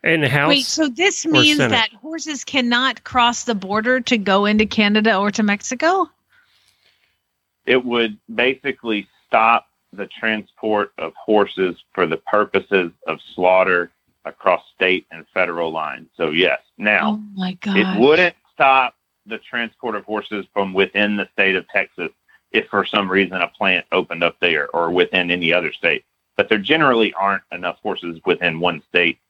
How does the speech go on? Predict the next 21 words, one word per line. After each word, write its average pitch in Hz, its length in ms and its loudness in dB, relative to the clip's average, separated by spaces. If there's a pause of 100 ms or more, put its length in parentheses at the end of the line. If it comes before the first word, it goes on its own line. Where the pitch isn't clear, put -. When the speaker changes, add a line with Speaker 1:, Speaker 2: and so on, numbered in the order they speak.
(280)
Speaker 3:
to 92 140 2
warrant 85 400 0 (100)
opening 85 440 0
up 69 160 -6
a 69 60 -2
horse 62 240 -14
slaughter - 320 -6
plant. - 200 -18 (1000)
Speaker 2:
I 311 140 2
thought 320 160 4
it 302 40 0
was 277 140 4
illegal 285 360 2
to 262 120 0
slaughter 247 320 2
horses 226 400 -4
in 208 80 -4
the 214 80 -2
U 247 80 0
S 311 220 0
now. 151 340 -10